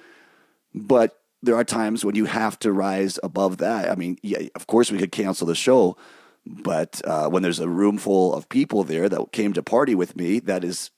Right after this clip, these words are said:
really not an option. I mean, it doesn't feel like an option. I feel what it is, is I have something more important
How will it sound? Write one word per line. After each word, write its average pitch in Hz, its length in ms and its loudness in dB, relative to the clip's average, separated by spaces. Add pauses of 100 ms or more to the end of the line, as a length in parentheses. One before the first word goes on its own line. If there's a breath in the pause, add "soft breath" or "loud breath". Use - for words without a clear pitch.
really 196 460 0
not 139 220 2
an 139 120 0
option. - 580 -6
I - 60 -4
mean, 95 260 -2
it - 140 -2
doesn't 123 260 -2
feel 143 240 0
like - 200 -2
an - 80 -6
option. 76 280 -6
I 90 120 -4
feel 131 300 2 (280 loud breath)
what 139 160 2
it 156 180 2
is, 170 460 4
is 117 100 0
I 120 180 2
have 120 300 2
something 101 600 0 (240 soft breath)
more 101 320 4
important 107 760 0